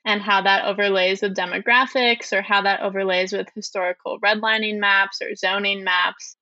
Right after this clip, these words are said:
and just trying to get a sense of what that looks like in your town or in your state.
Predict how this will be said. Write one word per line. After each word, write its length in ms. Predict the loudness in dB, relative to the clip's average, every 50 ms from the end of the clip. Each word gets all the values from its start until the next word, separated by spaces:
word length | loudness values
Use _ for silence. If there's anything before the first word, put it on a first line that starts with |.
| -8
and 100 | -6 -4
just 180 | -2 -2 -4 0
trying 200 | 2 2 4 4
to 80 | 4 4
get 140 | 4 2
a 80 | 2 0
sense 300 | 0 -2 -4 -4 -2 -4
of 140 | -6 -4 -2
what 160 | -4 -2 0
that 180 | 0 0 2 0
looks 220 | -2 -4 -4 -2
like 220 | 0 0 0 0 -2
in 100 | -4 -4
your 160 | -4 -6 -6
town 460 | -6 -2 0 2 2 2 0 -2 -4
or 100 | -4 -4
in 160 | -4 -4 -6
your 140 | -6 -8 -8
state. 500 | -8 -8 -6 0 2 2 4 2 0 -2